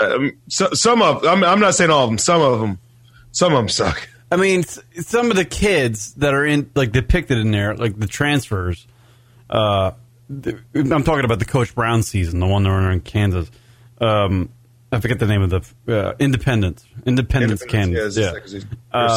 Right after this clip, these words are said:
Speaker 1: second group, yeah.
Speaker 2: like, some of those kids came from, like, Michigan, like, the University of Michigan and, and, and, uh, Florida State. And, and, you know, some kids transferred in from huge schools. And then they're going to live in literally,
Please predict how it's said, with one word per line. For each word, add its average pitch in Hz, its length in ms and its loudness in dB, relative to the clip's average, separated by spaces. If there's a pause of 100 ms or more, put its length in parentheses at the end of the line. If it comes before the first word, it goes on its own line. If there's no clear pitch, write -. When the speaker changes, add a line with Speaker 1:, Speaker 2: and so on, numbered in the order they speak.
(160)
Speaker 1:
second 87 120 -8
group, 98 240 -12
yeah. 101 120 -12 (920)
Speaker 2:
like, 196 120 -4
some 294 160 0
of 202 40 2
those 165 140 0
kids 180 240 0
came 175 180 0
from, 143 180 -2
like, 113 140 0
Michigan, 139 920 0
like, 110 180 0
the 117 80 0
University 131 460 0
of 127 80 2
Michigan 127 800 0
and, 95 220 -8
and, 98 340 -6
and, 101 280 -6
uh, 90 240 -8
Florida 139 320 0
State. 131 760 0
And, 87 260 -12 (100)
and, 107 180 -4 (100)
you 131 80 0
know, 120 40 0
some 135 180 -4
kids 127 200 -2
transferred 131 460 -4
in 151 120 0
from 98 340 -4
huge 127 320 -4
schools. 175 340 -2
And 120 160 -2
then 143 120 0
they're 123 160 0
going 131 260 0
to 113 100 -6
live 131 320 0
in 107 200 -10
literally, 107 520 -2